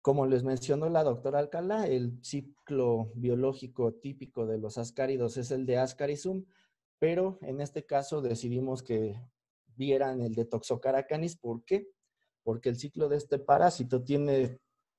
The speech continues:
ciertas per-, particularidades que vamos a estar viendo ahorita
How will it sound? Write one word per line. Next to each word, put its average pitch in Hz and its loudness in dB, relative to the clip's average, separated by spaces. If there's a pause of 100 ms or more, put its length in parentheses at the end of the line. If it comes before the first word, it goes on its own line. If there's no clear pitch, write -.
(140)
ciertas 143 10
per-, 117 4
particularidades 123 2
que 113 4
vamos 123 4
a - 0
estar 117 -2
viendo 127 -2
ahorita 170 -2